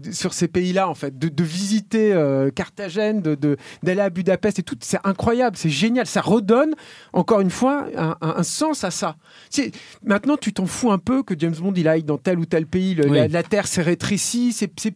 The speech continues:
Speaker 1: c'est plus comme avant. Par contre, dans Gemini Man, c'est incroyable parce que tu te dis, putain, en l'espace de deux heures, je suis allé à là, je suis allé là, je suis allé là et tout. Et, et, et t'as vraiment eu l'impression d'y être, d'avoir vu ces étals, d'avoir vu les, les, les peintures un peu écaillées et tout. C'est incroyable, t'as vraiment cette impression de sensation,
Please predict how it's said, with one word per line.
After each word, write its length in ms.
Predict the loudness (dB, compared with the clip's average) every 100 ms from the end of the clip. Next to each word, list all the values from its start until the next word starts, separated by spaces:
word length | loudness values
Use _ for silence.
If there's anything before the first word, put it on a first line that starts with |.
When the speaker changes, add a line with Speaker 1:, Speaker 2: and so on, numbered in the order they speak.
| -8
Speaker 1:
c'est 140 | -6 -4
plus 160 | -2
comme 160 | 0 0
avant. 220 | -2 -4
Par 240 | -6 -6 -4
contre, 420 | -2 -2 -4 -8 -10 -4
dans 160 | -2 2
Gemini 300 | 2 2 2
Man, 160 | 0
c'est 100 | -4
incroyable 360 | -8 0 2 2
parce 120 | -2
que 80 | -6
tu 140 | -8
te 60 | -2
dis, 80 | -2
putain, 180 | 0 0
en 40 |
l'espace 320 | 0 -2 -4
de 120 | -4
deux 320 | -2 0 2 4
heures, 180 | 4 2 -10 -18
je 60 | -8
suis 100 | -4
allé 100 | 0
à 100 | 0
là, 280 | 0 0 -2
je 60 |
suis 100 | -2
allé 160 | 0 2
là, 200 | 0 0
je 60 | -2
suis 120 | 0
allé 180 | 2 2
là 180 | 2
et 60 | 2
tout. 180 | 0 -2
Et, 100 | -2 -6
et, 260 | -8 -6
et 40 | -8 -10 -4
t'as 120 | 0
vraiment 400 | 2 2 4 4
eu 20 |
l'impression 480 | 4 4 2 2 2
d'y 240 | 2 2 0
être, 340 | -2 -8 -8 0
d'avoir 360 | 0 0 -2
vu 280 | -2 -4 -2
ces 280 | 0 0 0
étals, 320 | -2 0 0
d'avoir 260 | 0 0 0
vu 160 | -2 -2
les, 180 | -2 -4 -12 -16 -2
les, 160 | 0
les 120 | 2 0
peintures 400 | 0 -2 -2 -2
un 80 |
peu 160 | 0 -2
écaillées 320 | 0 -2 -2
et 40 | -4
tout. 160 | -6
C'est 140 | -6 -6
incroyable, 360 | -2 0 0
t'as 100 | -2
vraiment 380 | -8 -2 -2 -2
cette 180 | -4 -6
impression 280 | -6 -8 -10
de 140 | -10
sensation, 500 | -12 -14 -14 -14 -16